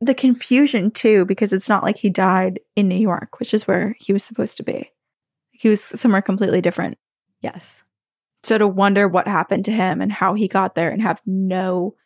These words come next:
Speaker 1: answers.
Speaker 2: And to this day, no one knows. Like, we do not know what happened. He arrived in Baltimore on the twenty-eighth of September.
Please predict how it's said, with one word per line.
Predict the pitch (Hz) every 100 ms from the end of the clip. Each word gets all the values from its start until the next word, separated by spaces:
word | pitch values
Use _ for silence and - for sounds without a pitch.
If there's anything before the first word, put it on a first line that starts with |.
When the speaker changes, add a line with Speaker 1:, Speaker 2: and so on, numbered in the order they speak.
| _ _ _ _ -
Speaker 1:
answers. | 202 208 - - - - - _ _
Speaker 2:
And | 202 196
to | -
this | 208 202
day, | 190 180
no | 185 175 165
one | 165 160
knows. | 165 - - _ _
Like, | 185 185
we | 190 180
do | 175 180
not | 175 -
know | 170 165
what | 165 -
happened. | 170 165 185 185 214 - _ _ _ _
He | 196 175 190
arrived | 180 175 220 226
in | 208
Baltimore | 175 - 175
on | 165
the | 165
twenty-eighth | - 170 160 180 - -
of | 156
September. | 180 165 160 170 - 202